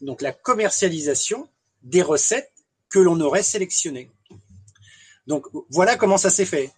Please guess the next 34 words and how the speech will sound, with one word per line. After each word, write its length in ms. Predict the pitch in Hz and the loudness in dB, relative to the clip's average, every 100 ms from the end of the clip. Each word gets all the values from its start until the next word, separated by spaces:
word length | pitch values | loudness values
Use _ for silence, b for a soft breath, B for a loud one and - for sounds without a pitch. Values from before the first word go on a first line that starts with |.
| - | -12
La 240 | 151 180 | -2 0
démarche 380 | 185 190 190 - | 2 2 2 0
est 60 | 139 | -6
d'abord 440 | 139 196 202 208 | 0 2 4 2
venue 220 | 180 165 | 2 -4
du 100 | 151 | -4
Secours 300 | 139 143 127 | -6 -6 -8
catholique, 540 | - 131 127 175 - 139 | -12 -10 -10 -12 -12 -12
euh, 120 | 120 113 _ b b b | -12 -14 _ b b b
avec 160 | 123 | -10
des 120 | 123 135 | -4 -2
gens 160 | 160 | 0
que 320 | 143 131 123 117 | 2 2 2 -2
je 120 | 120 | -6
connais 260 | - 135 143 | -2 0 0
un 80 | |
petit 160 | 131 - | -2 -6
peu 120 | 131 | -2
au 80 | 143 | -2
niveau 180 | 131 127 | 0 0
de 40 | |
la 80 | 127 | 0
paroisse, 500 | 135 139 247 269 165 139 - B B B B - | -2 2 2 2 0 -4 -6 B B B B -6
et, 320 | 143 143 143 | 0 4 4
euh, 600 | 139 131 131 123 123 117 113 _ _ _ _ | 4 2 -2 -4 -6 -10 -14 _ _ _ _
et 80 | 131 | -4
j'ai 120 | 143 | -2
voulu 200 | 147 165 | 0 2
aller 160 | 165 180 | 4 2
plus 180 | - 160 | 0 0
loin 140 | 175 | 0
dans 120 | 165 | 0
la 80 | 139 | -2
démarche. 440 | 135 127 - - | -2 -6 -6 -8